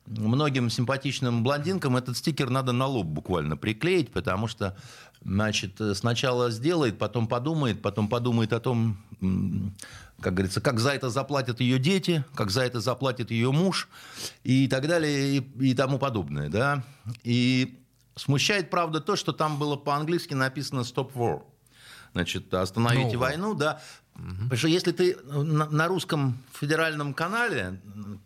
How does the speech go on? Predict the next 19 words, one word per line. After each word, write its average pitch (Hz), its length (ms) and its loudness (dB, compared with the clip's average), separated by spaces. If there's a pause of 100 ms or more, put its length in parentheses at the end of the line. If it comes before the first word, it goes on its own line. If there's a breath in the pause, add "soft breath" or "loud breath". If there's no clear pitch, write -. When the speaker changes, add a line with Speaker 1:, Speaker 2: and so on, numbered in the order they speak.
(200)
Speaker 1:
к - 140 -6
россиянам 131 600 0
обращенным, 92 580 -2
которые 95 260 2
не 113 100 2
смотрят 113 300 2
в 90 60 -2
Америке, 92 380 0 (100)
да, 131 120 6
Speaker 2:
Мгм. 151 80 2 (260 loud breath)
Speaker 1:
то, 123 120 2
в 170 40 4
общем, 180 220 2
надо, 151 280 0
наверное, 127 400 -2
по-русски 185 320 -4
писать. - 260 -4 (580)
Из 101 120 0
этого 165 380 0